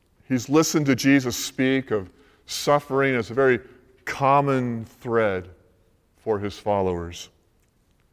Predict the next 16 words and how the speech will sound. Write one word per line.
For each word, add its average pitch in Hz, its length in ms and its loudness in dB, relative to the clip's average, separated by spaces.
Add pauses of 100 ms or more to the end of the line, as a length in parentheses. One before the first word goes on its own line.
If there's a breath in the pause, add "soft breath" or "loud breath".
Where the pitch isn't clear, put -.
(920)
But 135 120 -6
Peter 185 460 -2 (100)
never 165 560 0 (320)
saw 107 600 0 (500)
the 110 120 -4
idea 110 300 0
of 98 100 0
suffering 107 640 -2
as 98 160 -6
a, 98 160 -2 (320 soft breath)
a 110 100 -2
disqualifying 110 1200 0
event, 95 560 -4 (100)
as 107 160 -8
if 123 160 -4
it, 110 140 -2